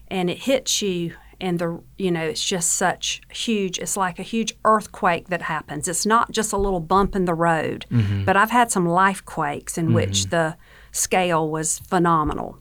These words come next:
Speaker 2: Mm-hmm.
Speaker 1: My first one, and I don't mind sharing 'em, but I think from each of these, I have found that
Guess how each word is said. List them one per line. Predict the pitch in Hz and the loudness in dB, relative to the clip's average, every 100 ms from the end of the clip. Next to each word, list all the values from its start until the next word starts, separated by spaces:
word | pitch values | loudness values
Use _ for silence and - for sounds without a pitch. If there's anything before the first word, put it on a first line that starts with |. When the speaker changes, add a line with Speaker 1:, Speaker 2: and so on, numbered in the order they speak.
| - | 2
Speaker 2:
Mm-hmm. | 113 101 95 95 - | 2 2 -2 -4 -2
Speaker 1:
My | 180 | 0
first | - 294 - - | 4 2 2 0
one, | 185 | 0
and | 170 | 2
I | 196 | 2
don't | 220 | 2
mind | 202 185 | 2 0
sharing | - 220 185 156 | 0 0 0 -2
'em, | 123 165 - - - | -4 -8 -14 -20 -4
but | 202 185 - - | 4 6 4 -2
I | 190 | -6
think | 190 254 233 - - - - - | 0 0 0 -2 -14 -20 -20 -2
from | 247 226 | 2 4
each | 285 330 - | 4 2 2
of | 196 170 | 0 2
these, | 170 165 160 | 2 2 0
I | 180 | 2
have | 180 196 | 2 0
found | - 185 175 | 0 0 0
that | 165 | 0